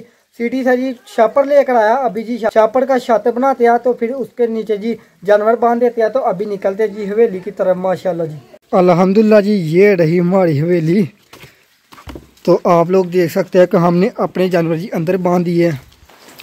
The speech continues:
ये check करो जी, माशाल्लाह हमारी गाय भी अंदर है, बकरियाँ वगैरह भी अंदर है। तो जी इस भाई क्या जी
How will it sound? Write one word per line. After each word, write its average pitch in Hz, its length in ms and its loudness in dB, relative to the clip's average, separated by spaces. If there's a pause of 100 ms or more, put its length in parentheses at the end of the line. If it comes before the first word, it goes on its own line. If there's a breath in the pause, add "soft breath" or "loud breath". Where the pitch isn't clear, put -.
(520)
ये 190 240 4
check 175 240 -2
करो 180 180 -4
जी, 180 140 -6
माशाल्लाह 185 480 -2
हमारी 202 280 2
गाय 180 240 0
भी 196 100 0
अंदर 208 200 0
है, 208 100 2
बकरियाँ 190 340 -2
वगैरह 220 220 2
भी 208 100 -2
अंदर 175 200 -2
है। 180 160 -2 (260)
तो 220 120 6
जी 214 100 2
इस 247 320 0
भाई 233 240 6
क्या 214 200 2
जी 226 160 0